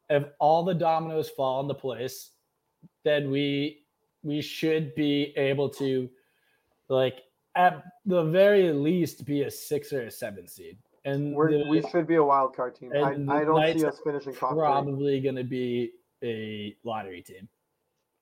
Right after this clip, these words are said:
Speaker 1: Do they do
Speaker 2: No, I
Speaker 1: lotteries
Speaker 2: don't
Speaker 1: in the
Speaker 2: think they'll
Speaker 1: N H L?
Speaker 2: be a lottery
Speaker 1: I don't fucking
Speaker 2: team.
Speaker 1: know the N H L draft at all.
Speaker 2: What do you, what did you ask?
Speaker 1: Do they do lotteries in the N H L? Like in the
Speaker 2: Yes,
Speaker 1: N B A?
Speaker 2: yes,
Speaker 1: Okay.
Speaker 2: yes.
Speaker 1: All right.
Speaker 2: But I don't,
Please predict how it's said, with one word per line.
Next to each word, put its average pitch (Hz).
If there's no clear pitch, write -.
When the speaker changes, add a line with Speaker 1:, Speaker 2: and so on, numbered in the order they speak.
Speaker 1:
Do 135
they 175
do 196
Speaker 2:
No, 208
I 214
Speaker 1:
lotteries 403
Speaker 2:
don't 262
Speaker 1:
in 269
the 202
Speaker 2:
think -
they'll 202
Speaker 1:
N -
H -
L? -
Speaker 2:
be 170
a 156
lottery 147
Speaker 1:
I 180
don't 202
fucking 180
Speaker 2:
team. 147
Speaker 1:
know 135
the 127
N 123
H 113
L 113
draft 110
at 101
all. 104
Speaker 2:
What 160
do 160
you, 165
what 151
did 147
you 160
ask? 170
Speaker 1:
Do 139
they 135
do 151
lotteries 143
in 156
the 147
N 147
H 147
L? 160
Like 170
in 135
the 127
Speaker 2:
Yes, 127
Speaker 1:
N 131
B 127
A? 135
Speaker 2:
yes, 143
Speaker 1:
Okay. 127
Speaker 2:
yes. -
Speaker 1:
All 190
right. 165
Speaker 2:
But 165
I 165
don't, 185